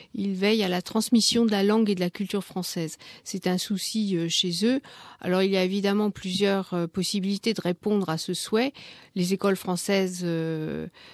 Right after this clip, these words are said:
sont une possibilité, mais c'est pas la seule, puisque, par exemple, ici en Australie, il y a de plus en plus, euh, d'écoles, euh, australiennes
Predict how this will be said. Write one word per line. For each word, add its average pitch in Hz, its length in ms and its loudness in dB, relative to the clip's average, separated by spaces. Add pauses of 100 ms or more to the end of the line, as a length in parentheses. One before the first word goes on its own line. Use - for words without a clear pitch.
(440)
sont 190 240 -2
une 180 200 -4
possibilité, 185 800 -2
mais 220 140 2
c'est 190 160 0
pas 180 140 -2
la 170 140 -2
seule, 220 300 -2
puisque, - 320 -6 (380)
par 185 140 2
exemple, 196 380 -2
ici 190 240 -2
en 180 120 0
Australie, 180 400 -2
il 240 80 2
y 226 40 2
a 185 40 2
de 175 100 -2
plus 202 260 -6
en 196 120 -4
plus, 208 380 -6
euh, 165 100 -4
d'écoles, 180 600 -2
euh, 160 220 -2 (360)
australiennes 170 680 -4